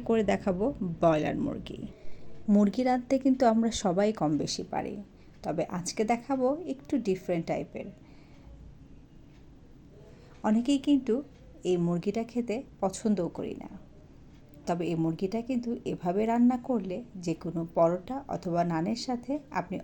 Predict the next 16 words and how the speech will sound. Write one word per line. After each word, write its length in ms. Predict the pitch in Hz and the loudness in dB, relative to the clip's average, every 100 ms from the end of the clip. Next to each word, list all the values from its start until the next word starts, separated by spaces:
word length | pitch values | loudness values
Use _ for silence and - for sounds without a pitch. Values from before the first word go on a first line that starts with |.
| 180 | -2
অনায়াসে 400 | 196 214 202 180 - | 0 -2 -2 -8 -8
খেতে 200 | 170 - | -12 -8
পারেন, 220 | - - - - - - - - 175 | -8 -8 -10 -14 -20 -20 -20 -10 -4
অথবা 300 | 220 220 202 - - 208 | -2 0 0 -2 -10 0
রুটি 260 | 190 180 160 - | 0 0 -4 -6
দিয়ে। 180 | 147 - - - - - - - - - | -8 -8 -14 -20 -20 -20 -20 -20 -12 -8
তো 80 | 202 | 0
চলো 180 | 202 196 202 | 0 0 0
দেখে 200 | 220 - 247 | -2 0 -2
নিচ্ছি 300 | 247 - 247 - 180 | -2 -4 -8 -6 -2
আমি 140 | 170 165 | -2 0
কিভাবে 340 | 180 180 202 214 | -2 0 0 0
রান্না 240 | 214 214 220 226 | 0 0 0 -2
করেছি। 380 | 226 220 - 370 - - - - - - - - - - - | -2 -4 -4 -6 -6 -18 -20 -20 -20 -20 -20 -20 -20 -20 -2
প্রথমে 320 | 254 240 285 240 190 | 0 4 4 4 2
আমি 160 | 214 | 0